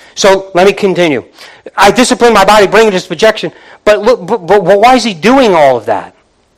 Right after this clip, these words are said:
That's part of this fight. See, and, and look at what he's saying.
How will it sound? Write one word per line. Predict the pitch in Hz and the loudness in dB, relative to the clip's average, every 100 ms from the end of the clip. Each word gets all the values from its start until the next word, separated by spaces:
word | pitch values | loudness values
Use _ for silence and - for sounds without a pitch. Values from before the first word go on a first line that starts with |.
| _ - | _ -4
That's | 196 | -4
part | - - 240 | -4 0 0
of | 233 | 0
this | 226 220 | -2 -6
fight. | - - 277 254 151 _ _ _ _ _ _ _ _ _ _ | -6 -4 -2 -2 -4 _ _ _ _ _ _ _ _ _ _
See, | - 254 226 | -4 -2 0
and, | 220 | -2
and | 208 214 220 | 0 -2 -2
look | 262 311 | -2 -2
at | |
what | 247 240 | -2 -2
he's | 214 - | -2 -4
saying. | 254 262 143 | -2 0 -2